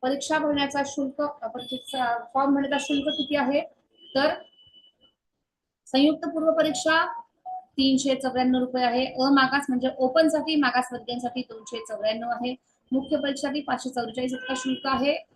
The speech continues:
अ, ओपन साठी आणि बाकी इतर सगळ्यांसाठी, मागासवर्गीयांसाठी किंवा इतर, अ, सगळ्यांसाठीच आहे तीनशे चौवेचाळीस. म्हणजे ओपन साठी तीनशे चौऱ्याण्णव,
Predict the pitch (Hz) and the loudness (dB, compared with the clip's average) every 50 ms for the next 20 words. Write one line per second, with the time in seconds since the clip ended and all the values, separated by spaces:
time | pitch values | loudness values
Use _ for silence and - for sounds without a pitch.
0 | - - - _ - 226 220 220 226 220 214 214 262 269 262 262 277 254 285 330 | -20 -20 -20 _ -10 -6 -2 -2 0 0 0 0 0 2 2 2 2 2 0 -2
1 | 453 508 - - - - _ _ _ - 240 247 254 262 269 247 254 240 - 262 | -4 -4 -8 -12 -14 -18 _ _ _ 0 2 4 4 4 4 4 4 2 2 2
2 | 254 254 247 247 - 254 240 - - 233 208 - 233 247 262 269 285 277 262 254 | 0 0 0 0 -2 -6 -6 -6 -6 -8 -6 0 4 4 6 4 4 2 0 0
3 | 254 277 269 262 240 220 233 233 - - 233 233 220 202 226 220 220 220 233 214 | 0 2 2 2 2 2 0 -4 -4 -6 -10 -10 -8 -6 -6 -6 -6 -4 -6 -6
4 | - 254 269 262 269 240 240 240 233 226 226 - 240 214 214 - - - 208 220 | -4 -4 -4 -4 -4 -4 -4 -4 -4 -6 -6 -6 -4 -4 -4 -6 -12 -12 -8 -6
5 | 220 220 220 - 233 208 226 220 220 - 233 208 - 233 - 233 202 220 254 311 | -6 -6 -6 -6 -8 -8 -6 -6 -6 -4 -6 -6 -6 -8 -6 -6 -4 -2 -2 -2
6 | - - _ _ _ _ _ _ - 240 233 220 254 247 240 233 214 220 214 220 | -4 -6 _ _ _ _ _ _ -2 -2 -2 -2 -2 -4 -4 -4 -6 -6 -6 -4
7 | 208 190 190 - 208 208 214 233 247 247 254 247 254 277 277 277 277 262 277 277 | -6 -6 -6 -8 -10 -6 -4 -4 -2 0 0 0 2 2 0 0 0 0 0 -2
8 | 269 - 262 240 240 220 - 254 240 240 240 233 247 269 277 277 285 311 | -2 0 -2 -2 -2 -2 -2 -4 -4 -4 -4 -4 0 2 4 4 4 4